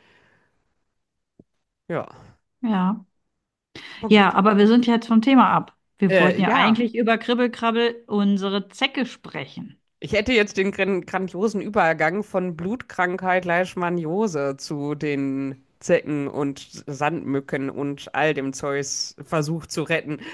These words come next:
Speaker 1: <laughs>
Speaker 2: Ja, gut, okay, ich bin da wieder direkt, alles klar. Dann haben wir noch mal
Speaker 1: <laughs>
Speaker 2: zurückgespult gerade und Thea, fang an.
Speaker 1: Nee, wo wir gerade das Thema Leishmaniose, äh, erwähnt haben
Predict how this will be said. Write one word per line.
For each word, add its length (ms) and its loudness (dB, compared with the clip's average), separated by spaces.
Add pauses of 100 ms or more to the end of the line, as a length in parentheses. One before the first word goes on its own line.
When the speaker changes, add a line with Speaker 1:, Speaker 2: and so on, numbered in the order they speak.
(140)
Speaker 1:
<laughs> 680 0 (260)
Speaker 2:
Ja, 260 6
gut, 220 6
okay, 260 2
ich 120 0
bin 120 4
da 160 4
wieder 160 2
direkt, 520 -2
alles 200 -4
klar. 200 -2 (300)
Dann 180 4
haben 200 0
wir 80 4
noch 160 2
mal 260 4
Speaker 1:
<laughs> 20 2
Speaker 2:
zurückgespult 1040 2
gerade 520 0
und 320 -2 (140)
Thea, 340 0 (180)
fang 180 -6
an. 220 -8 (960)
Speaker 1:
Nee, 360 -6 (340)
wo 220 0
wir 180 0
gerade 380 -2
das 140 -4
Thema 320 -2
Leishmaniose, 840 -2
äh, 380 -6
erwähnt 500 -6
haben 540 -10